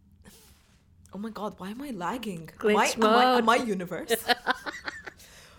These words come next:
Speaker 1: They are now announcing that they will have a live feature, like a video live feature. Literally, when you open it, it comes up as a pop-up. And I'm like,
Speaker 2: It's so frustrating that there are so many apps. But, um, again, I've noticed lots of artists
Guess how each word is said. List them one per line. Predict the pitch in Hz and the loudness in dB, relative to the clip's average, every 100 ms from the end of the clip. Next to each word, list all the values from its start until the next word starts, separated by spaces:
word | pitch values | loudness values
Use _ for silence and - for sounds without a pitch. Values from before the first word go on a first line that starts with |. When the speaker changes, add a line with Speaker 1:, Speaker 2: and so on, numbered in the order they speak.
| - - | -18 -8
Speaker 1:
They | 202 226 226 | 4 6 6
are | 233 | 4
now | 220 208 226 | 4 4 4
announcing | 214 202 202 208 214 | 2 0 0 -2 -4
that | 196 180 196 | -4 -4 -4
they | 180 175 | -2 -2
will | 165 170 | -2 -2
have | 196 175 170 | -2 -4 -4
a | |
live | 165 156 160 | -4 -4 -6
feature, | - 156 202 185 | -10 -10 -8 -6
like | 160 180 | -6 -8
a | |
video | 175 165 160 170 | -10 -10 -8 -6
live | 160 160 | -8 -10
feature. | - 160 208 | -14 -10 -8
Literally, | 185 - 170 | -8 -8 -10
when | 160 | -10
you | 151 | -10
open | 156 156 | -10 -10
it, | 151 - | -12 -12
it | 151 - - | -12 -14 -16
comes | 147 147 | -14 -12
up | 143 | -14
as | 156 | -14
a | 165 | -16
pop-up. | - 143 - 202 - - _ _ | -14 -14 -12 -14 -14 -20 _ _
And | 165 | -16
I'm | 160 | -12
like, | 156 - - - - | -14 -16 -20 -20 0
Speaker 2:
It's | 240 254 | 2 2
so | - - 294 311 | 0 2 4 4
frustrating | - 202 - - 170 170 - 156 | 0 -6 -6 0 2 2 -2 -6
that | 151 | -4
there | 175 170 | 0 0
are | |
so | 170 - 180 165 | -2 -4 -2 -2
many | 160 156 | -2 -2
apps. | - 147 131 - - - | 0 0 0 -4 -18 0
But, | 208 - | 2 4
um, | 190 190 190 185 - - | 6 6 4 0 -8 -2
again, | 190 196 170 160 | 6 6 6 2
I've | 180 185 | 0 2
noticed | 190 175 180 | 2 0 -4
lots | 185 165 | -2 -2
of | 175 | 2
artists | 165 160 - 156 - - | 4 4 2 -2 -4 -12